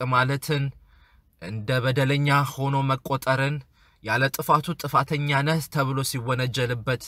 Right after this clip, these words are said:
እንደምንም ነገር እንደቆጠረው ሁሉ ለተጠራረበትና ለተ-፣ ለተ-፣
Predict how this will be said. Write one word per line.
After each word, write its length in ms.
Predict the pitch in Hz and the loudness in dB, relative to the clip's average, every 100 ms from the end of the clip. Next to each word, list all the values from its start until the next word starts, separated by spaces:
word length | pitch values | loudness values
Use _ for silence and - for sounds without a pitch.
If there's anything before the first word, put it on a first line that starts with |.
| - | -8
እንደምንም 520 | 117 117 143 151 180 185 | -4 0 2 2 0 0
ነገር 320 | 180 156 143 120 - | 0 2 2 0 -6
እንደቆጠረው 680 | 101 110 - 101 - 92 92 | -6 -6 -6 -8 -6 -6 -6
ሁሉ 260 | - 92 98 107 - - - - | -8 -10 -8 -10 -16 -20 -20 -8
ለተጠራረበትና 1120 | 113 147 139 139 143 143 135 151 139 143 139 139 | -4 0 2 4 4 4 0 -2 -2 -2 0 0
ለተ-፣ 240 | 127 127 131 - 113 117 | 0 -4 -6 -8 -8 -6
ለተ-፣ 280 | 123 135 | -6 -6